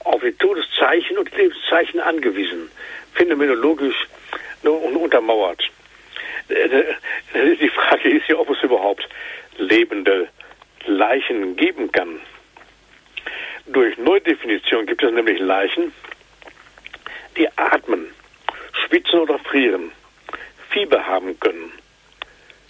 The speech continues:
mit den Zähnen knirschen, sich im Bett aufrichten, um sich schlagen oder treten, das Pflegepersonal umarmen,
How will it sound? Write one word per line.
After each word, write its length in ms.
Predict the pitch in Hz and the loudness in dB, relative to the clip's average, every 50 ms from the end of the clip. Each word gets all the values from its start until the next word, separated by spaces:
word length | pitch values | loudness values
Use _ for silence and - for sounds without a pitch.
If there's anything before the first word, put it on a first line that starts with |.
| _ - | _ -2
mit 100 | - - | 0 2
den 160 | 127 123 113 | 2 2 2
Zähnen 380 | - - 165 170 170 151 135 - | 2 2 2 4 2 0 -2 -4
knirschen, 480 | - 110 101 95 90 87 - - - - - - - - _ _ _ _ _ - - - - - - - - - - - - - | -4 -2 0 0 0 -2 -4 -6 -8 -12 -14 -20 -20 -20 _ _ _ _ _ -20 -18 -18 -16 -14 -16 -16 -16 -18 -20 -16 -6 -2
sich 160 | - 139 127 | 0 2 2
im 120 | 147 143 | 2 2
Bett 200 | - 170 175 - - - | 4 2 0 0 0 0
aufrichten, 680 | 156 170 160 - - 165 131 - - - - - 104 - - - - - - - - _ - - - - _ _ _ _ _ _ _ _ _ _ _ - - - - - - - - - _ - | 0 0 0 -2 -4 -4 -2 -2 -2 -4 -6 -8 -8 -10 -12 -20 -20 -20 -20 -20 -20 _ -20 -20 -20 -20 _ _ _ _ _ _ _ _ _ _ _ -20 -20 -20 -18 -16 -16 -16 -18 -14 _ 0
um 160 | - 175 175 151 | 0 0 2 2
sich 160 | 135 131 - | 0 0 0
schlagen 360 | - - 180 123 120 117 117 | 0 2 2 2 2 2 0
oder 240 | 127 135 127 120 - | 0 2 2 0 0
treten, 480 | - - 139 143 135 - - - 160 - - _ - - _ _ - - - - - - - - _ _ _ _ _ _ _ _ _ _ _ - - - - - - - - - - - - | 0 -2 0 0 0 -2 -4 -8 -8 -10 -14 _ -20 -20 _ _ -20 -20 -20 -20 -20 -20 -20 -20 _ _ _ _ _ _ _ _ _ _ _ -20 -20 -20 -20 -18 -16 -14 -14 -14 -14 -4 0
das 140 | - - - | 0 0 0
Pflegepersonal 800 | - - 339 370 349 330 - - 127 120 120 120 120 123 120 - | 0 2 2 2 4 2 2 2 2 2 2 0 2 2 0 0
umarmen, 640 | - - - - 117 131 139 135 120 110 101 92 85 | 0 -2 -2 0 2 2 2 2 0 -2 -4 -6 -8